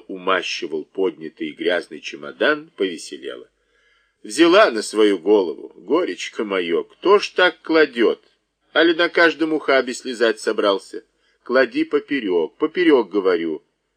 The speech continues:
А теперь зачаль концом-то веревки.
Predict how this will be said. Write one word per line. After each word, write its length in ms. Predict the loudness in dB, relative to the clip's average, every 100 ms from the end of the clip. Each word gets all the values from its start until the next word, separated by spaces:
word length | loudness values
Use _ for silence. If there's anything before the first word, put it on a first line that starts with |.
| _ _
А 120 | -2 -2
теперь 440 | 0 0 0 -4 _ _ _ _ _
зачаль 600 | 2 4 4 4 4 4
концом-то 600 | 2 0 4 2 2 -2
веревки. 680 | 0 2 0 0 -12 -20